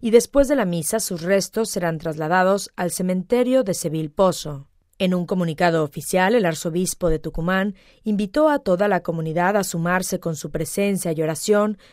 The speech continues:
por el eterno descanso del padre Juan. Por su parte, la Comisión Ejecutiva de la Conferencia Episcopal Argentina pidió el pronto esclarecimiento del hecho y rezó a Dios para que la vida y ministerio del padre Juan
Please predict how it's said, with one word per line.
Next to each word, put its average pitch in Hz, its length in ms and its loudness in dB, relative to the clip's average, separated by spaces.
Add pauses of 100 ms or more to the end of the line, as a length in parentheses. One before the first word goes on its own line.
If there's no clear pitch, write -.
(180)
por 233 160 2
el 208 80 6
eterno 269 480 4
descanso 175 640 -2
del 165 180 0
padre 156 280 0
Juan. 151 500 -2 (460)
Por 196 160 4
su 175 140 -4
parte, 180 360 4
la 196 120 2
Comisión 180 440 -2
Ejecutiva 180 600 -2
de 165 80 2
la 160 100 -2
Conferencia 170 560 -2
Episcopal 170 480 0
Argentina 185 800 -2 (220)
pidió 254 340 4
el 285 100 2
pronto 190 460 0
esclarecimiento 170 840 -2
del 160 120 -2
hecho 190 480 0 (320)
y 226 120 0
rezó 226 320 4
a 294 80 4
Dios 202 340 2
para 170 220 -4
que 160 120 -6
la 156 120 -2
vida 214 280 2
y 240 60 2
ministerio 180 540 0
del 160 160 0
padre 160 260 0
Juan 202 460 0